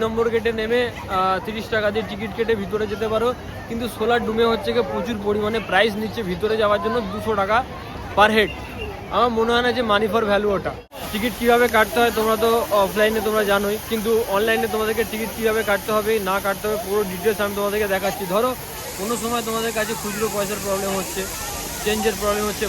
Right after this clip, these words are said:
বা হয়তো, আহ, প্রচুর পরিমাণে ভিড় হয়েছে, লাইন পড়ছে, সেই কারণে আমি তোমাদেরকে আর একটা অপশনাল অবস্থা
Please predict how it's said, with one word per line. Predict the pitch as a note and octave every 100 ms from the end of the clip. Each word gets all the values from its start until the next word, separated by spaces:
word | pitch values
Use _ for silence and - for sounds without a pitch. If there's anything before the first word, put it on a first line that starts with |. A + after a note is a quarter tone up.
| F#3+
বা | G3 F#3+
হয়তো, | G3 G#3+ G#3
আহ, | - - - - E3+ F3+
প্রচুর | G3+ G#3 G#3+
পরিমাণে | G#3 G#3 G3+ G3
ভিড় | F#3 G3+
হয়েছে, | G3+ F#3+ F#3+
লাইন | F#3+ G3
পড়ছে, | G3 E3+ F#3+ - F#3 - - -
সেই | G3 G#3
কারণে | G3+ F#3+ A3 A#3 F3+
আমি | F#3+ F#3
তোমাদেরকে | F#3 F#3 F#3 B3+ C4 - - -
আর | D#3+ F3+
একটা | F#3+ F3+
অপশনাল | E3+ G3 F#3+ G3+ E3+
অবস্থা | F3+